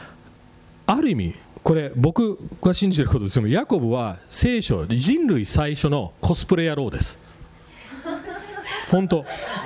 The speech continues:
他の人になりすまして、その人になることによって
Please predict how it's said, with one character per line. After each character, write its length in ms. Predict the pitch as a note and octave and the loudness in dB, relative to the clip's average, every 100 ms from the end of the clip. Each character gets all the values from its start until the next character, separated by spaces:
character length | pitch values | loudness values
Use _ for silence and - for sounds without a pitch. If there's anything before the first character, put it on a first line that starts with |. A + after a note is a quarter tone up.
| G4+ G4+ G#4 G#4 G#4 - - - - - - C#4+ E4+ - A#3+ - | -10 -10 -10 -12 -16 -18 -20 -20 -20 -16 -12 -12 -12 -10 -10 0
他 380 | B3 G#3+ A#3 C4 | 2 2 0 0
の 160 | C4+ C4+ | 0 -2
人 220 | - C#4 | 0 0
に 240 | A#3 G2 - - | 0 -2 -6 0
な 180 | E3 | 2
り 120 | G3 G3+ | 2 0
す 120 | G#3 | 0
ま 160 | G3+ | 0
し 100 | F3+ | 0
て、 360 | - F#3+ D3 F2+ - - | 0 0 0 -6 -16 -10
そ 280 | - - G#3+ | -4 2 2
の 120 | C4+ | 2
人 160 | - A#3 | 2 2
に 80 | G3+ | 2
な 120 | B3 | 2
る 100 | C#4+ | 0
こ 100 | A#3 | 0
と 100 | G3+ | 2
に 100 | F3 | 2
よ 100 | C#3+ | 0
っ 20 | |
て 440 | - E3+ E3+ G#2+ | -2 0 0 -2